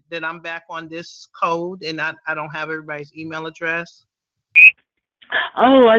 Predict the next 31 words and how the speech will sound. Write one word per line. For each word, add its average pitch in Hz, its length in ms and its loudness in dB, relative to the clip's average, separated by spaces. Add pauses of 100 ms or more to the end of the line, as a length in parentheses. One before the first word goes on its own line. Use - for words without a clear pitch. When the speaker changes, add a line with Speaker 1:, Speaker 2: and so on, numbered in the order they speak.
(120)
Speaker 2:
actually, 226 600 0
I 214 180 -2
will. 214 340 -4
In 175 100 -12
fact, 214 280 -12
I'm 190 100 -20
gonna 196 220 -12
be 196 180 -14
on 185 200 -14
inviting 180 540 -8
everyone. 185 480 -10
You 190 60 -20
guys, 233 200 -4 (160)
uh, 180 240 -12
Renata, 202 420 -6
you, 190 120 -14
all 226 160 -4
of 214 80 -8
you 185 300 -12
are 170 60 -12
listening, 196 340 -12
you 196 80 -6
might 254 180 -4
be 240 100 -4
interested 226 400 -14
in 170 120 -18
this 165 120 -16 (280)
call 175 420 0 (360)
this 233 140 -2 (100)
Wednesday. 247 380 -4
I, 175 40 -4